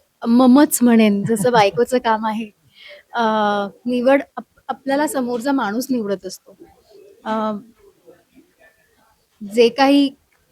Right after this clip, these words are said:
गिरीश सरांनी पाहिलं, त्यांचं आणि माझं already आम्ही एकत्र काम केलं असल्यामुळे आमची एकमेकांची ओळखही होती आणि कदाचित त्यांना वाटत असावं की ही भूमिका दीप्ती छान साकारू शकेल, म्हणून ती माझ्या वाट्याला आली.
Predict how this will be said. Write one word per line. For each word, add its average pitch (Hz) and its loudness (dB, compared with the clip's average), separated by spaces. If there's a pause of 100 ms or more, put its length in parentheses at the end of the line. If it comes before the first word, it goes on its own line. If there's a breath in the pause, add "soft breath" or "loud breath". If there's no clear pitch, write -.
(140)
गिरीश 233 -2
सरांनी 254 0
पाहिलं, 226 -4 (920)
त्यांचं 226 -2
आणि 269 0
माझं 262 0
already 240 -2
आम्ही 262 -8
एकत्र 240 -10
काम 220 -8
केलं 226 -4
असल्यामुळे 233 -6
आमची 226 -6
एकमेकांची 233 -6
ओळखही 233 0
होती - -4 (500)
आणि 233 -6 (100)
कदाचित 226 -4
त्यांना 254 -2 (240)
वाटत 226 -4
असावं 240 -2
की 247 -4
ही 240 -6
भूमिका 226 -2 (340)
दीप्ती 226 -12 (100)
छान 208 -6 (100)
साकारू 202 -6
शकेल, 196 -16 (460)
म्हणून 247 -2
ती 285 -2
माझ्या 226 0
वाट्याला 180 -2
आली. - -16